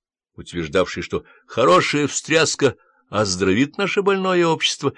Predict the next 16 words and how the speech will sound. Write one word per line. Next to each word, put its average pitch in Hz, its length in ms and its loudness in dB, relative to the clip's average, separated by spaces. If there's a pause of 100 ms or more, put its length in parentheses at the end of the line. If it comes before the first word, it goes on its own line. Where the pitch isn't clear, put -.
(160)
заражённое 117 720 4
декадентами. 90 800 0 (320)
«Я 127 300 -2
буду 120 400 0
рад 117 400 2
войне». 69 480 -6 (640)
Мы 185 260 2
докатились 170 600 -2
уже 156 200 0
до 143 120 -6
того, 143 380 4
что 135 220 0
стали 143 300 0
читать 127 300 0
синий 135 360 0
журнал. 104 560 2